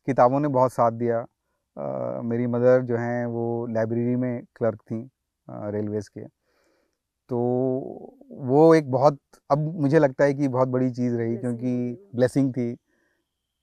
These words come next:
Speaker 1: क्योंकि मुझे फ्री एक्सेस था लाइब्रेरी का, जहाँ पे पूरे वर्ल्ड की किताबें बहुत महंगी-महंगी,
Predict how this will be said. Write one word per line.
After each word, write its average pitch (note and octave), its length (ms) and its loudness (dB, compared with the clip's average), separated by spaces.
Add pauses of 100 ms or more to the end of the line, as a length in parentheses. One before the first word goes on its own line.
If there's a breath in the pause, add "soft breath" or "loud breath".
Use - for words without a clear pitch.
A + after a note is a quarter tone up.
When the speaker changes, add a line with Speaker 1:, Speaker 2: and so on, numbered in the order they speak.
(120)
Speaker 1:
क्योंकि B2+ 180 -6
मुझे C3+ 180 2
फ्री C#3+ 260 2
एक्सेस C3+ 280 0
था C3 320 2
लाइब्रेरी A#2 440 0
का, A#2+ 180 2
जहाँ A#2 260 -4
पे B2+ 320 -4 (600)
पूरे D3+ 140 4
वर्ल्ड C#3+ 260 6
की D#3 100 -2
किताबें B2+ 480 2
बहुत A#2+ 200 -2
महंगी-महंगी, A#2+ 760 -4